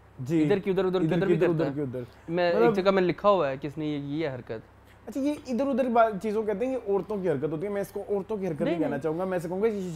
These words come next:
Speaker 1: शैतानों की हरकत
Speaker 2: हाँ,
Speaker 1: होती है।
Speaker 2: हाँ, हाँ।
Speaker 1: ये, इसको शैतानियां बड़ी
Speaker 2: ये
Speaker 1: आती
Speaker 2: औरतों की
Speaker 1: हैं।
Speaker 2: बिल्कुल भी नहीं है, अरसलान।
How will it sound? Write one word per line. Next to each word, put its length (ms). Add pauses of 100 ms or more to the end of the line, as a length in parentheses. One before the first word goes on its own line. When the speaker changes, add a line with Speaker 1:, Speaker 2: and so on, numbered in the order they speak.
Speaker 1:
शैतानों 420
की 60
हरकत 140
Speaker 2:
हाँ, 200
Speaker 1:
होती 140
है। 60
Speaker 2:
हाँ, 180
हाँ। 340 (180)
Speaker 1:
ये, 180
इसको 280
शैतानियां 540
बड़ी 120
Speaker 2:
ये 60
Speaker 1:
आती 100
Speaker 2:
औरतों 200
की 40
Speaker 1:
हैं। 80
Speaker 2:
बिल्कुल 260
भी 100
नहीं 220
है, 160
अरसलान। 420